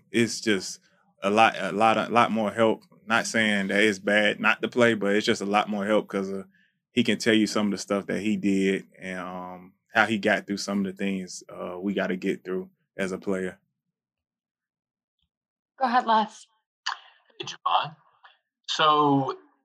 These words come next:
Speaker 3: you guys, uh, reached sort of a compromise with the coaches about the way spring work would be conducted. There won't be a, a mandatory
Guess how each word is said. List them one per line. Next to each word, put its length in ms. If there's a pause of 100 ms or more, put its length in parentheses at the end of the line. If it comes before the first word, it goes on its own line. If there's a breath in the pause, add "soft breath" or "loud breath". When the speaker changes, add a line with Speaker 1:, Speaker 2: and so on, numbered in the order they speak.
(140)
Speaker 3:
you 180
guys, 560
uh, 380
reached 340
sort 160
of 100
a 40
compromise 840
with 180
the 60
coaches 600
about 520
the 60
way 380
spring 500
work 240
would 100
be 100
conducted. 680
There 100
won't 280
be 160
a, 80
a 380
mandatory 540